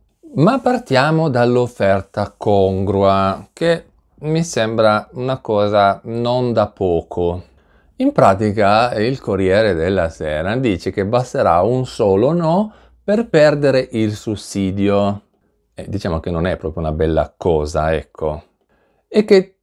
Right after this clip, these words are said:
tutte le offerte congrue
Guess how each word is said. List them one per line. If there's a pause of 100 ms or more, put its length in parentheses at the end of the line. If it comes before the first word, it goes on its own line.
(160)
tutte
le
offerte
congrue